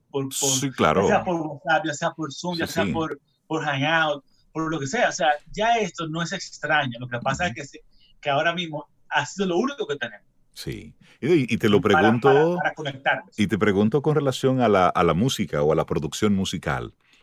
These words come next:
Speaker 2: ese trabajo colaborativo donde cada quien hace lo suyo. Recordamos esos estudios inmensos,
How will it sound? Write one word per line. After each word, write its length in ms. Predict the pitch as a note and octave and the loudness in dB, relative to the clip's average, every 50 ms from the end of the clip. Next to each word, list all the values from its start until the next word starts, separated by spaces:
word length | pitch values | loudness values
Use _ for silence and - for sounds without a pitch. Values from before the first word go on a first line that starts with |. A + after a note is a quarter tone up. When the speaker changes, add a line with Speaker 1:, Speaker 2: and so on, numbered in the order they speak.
| _ _ - | _ _ -4
Speaker 2:
ese 220 | - G#2 - B2+ | -2 2 2 2
trabajo 360 | A2+ A#2 G#2+ G#2+ G#2 - A2 - | 4 2 2 2 2 0 0 0
colaborativo 840 | A#2 G#2+ G2+ F#2 F2+ E2+ E2+ E2 - - F#2+ F2 D#2 D2+ C#2+ C2+ _ _ _ _ _ - | 2 2 4 4 4 4 2 0 -2 -4 -4 -2 -2 -2 -4 -4 _ _ _ _ _ -8
donde 520 | - F2+ F2+ F2+ E2+ E2+ E2 E2 D#2+ - _ _ _ - | -2 0 0 0 2 0 0 -2 -2 -4 _ _ _ 0
cada 220 | A2 A2 A#2+ A#2 | 2 2 4 2
quien 280 | A2+ - A#2+ A2 A2 A2 - | 0 0 -2 -2 -2 -2 -4
hace 200 | F#2+ - - G2 | -6 -4 -4 -2
lo 120 | F#2 F2 | -2 -4
suyo. 480 | - - - G2 F#2 D#2 C#2 C#2 C2 - _ _ _ - - - _ _ - | -6 -2 -2 -2 0 0 -2 -4 -6 -8 _ _ _ -20 -20 -20 _ _ -4
Recordamos 720 | G2+ F#2+ - G2+ F#2+ F#2+ G2+ G#2+ A#2 B2+ A#2 - - - | -2 0 2 2 4 4 4 4 4 0 -2 -2 -4 -4
esos 420 | - G#2 - - C3 A#2+ - - - | -4 -2 0 0 -2 -2 -2 -4 -4
estudios 540 | - G2 - - G#2+ G#2 G#2 G#2+ G#2+ G2+ - | -6 -6 -4 -2 -2 0 2 2 0 0 0
inmensos, 840 | F#2 E2+ D#2+ E2+ F#2+ G2 F#2+ F2+ E2+ E2 - - C#2+ C2 - - - | 0 0 2 2 2 2 2 2 0 0 -2 -4 -6 -6 -8 -10 -14